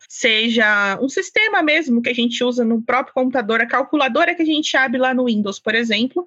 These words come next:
o que tá por trás é o que a gente chama de back-end.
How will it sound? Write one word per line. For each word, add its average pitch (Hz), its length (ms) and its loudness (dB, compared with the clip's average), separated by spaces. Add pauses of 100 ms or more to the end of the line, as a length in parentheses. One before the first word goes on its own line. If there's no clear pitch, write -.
(420)
o 240 80 -2
que 302 120 0
tá - 200 2
por 240 240 -2
trás 269 400 2
é 233 60 0
o 233 40 -2
que 240 80 -2
a 233 40 -2
gente 240 200 0
chama 240 360 2
de 240 300 -2
back-end. 214 800 0